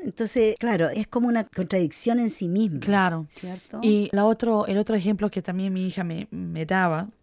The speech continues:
Speaker 2: <laughs> está bastante en contra de lo que pasó, me explicaba, me dice, "Mira", me dice, "también Tom Cruise", me digo, "que te guste o que no te guste", me
Speaker 1: Sí.
Speaker 2: explicaba y me enseñó un vídeo de unos paparazzi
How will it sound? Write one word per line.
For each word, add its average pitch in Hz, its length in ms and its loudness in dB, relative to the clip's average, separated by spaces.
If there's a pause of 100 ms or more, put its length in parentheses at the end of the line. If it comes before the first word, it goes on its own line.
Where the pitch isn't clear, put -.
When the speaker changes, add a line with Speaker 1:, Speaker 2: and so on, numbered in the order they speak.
(220)
Speaker 2:
<laughs> - 380 -14 (720)
está - 160 -4
bastante 180 380 0
en 175 80 -2
contra 180 300 2
de 170 80 0
lo 165 120 2
que 165 140 -2
pasó, 180 420 0 (320)
me 180 120 2
explicaba, 196 500 0
me 180 100 0
dice, 165 220 -2
"Mira", 156 320 0 (220)
me 170 140 -6
dice, 151 220 -10 (380)
"también 214 400 2
Tom 196 260 2
Cruise", 180 500 -4
me 160 80 -8
digo, 160 160 -6
"que 160 120 -6
te 165 120 -4
guste 185 260 -2
o 185 40 -4
que - 60 -6
no 165 100 -2
te 170 120 -2
guste", 165 280 -2
me 160 40 -4
Speaker 1:
Sí. 170 60 -2
Speaker 2:
explicaba 185 400 0
y 185 40 0
me 175 80 -2
enseñó 175 400 -2
un 185 120 0
vídeo 175 400 0
de 165 140 0
unos 165 480 -2 (120)
paparazzi 170 760 2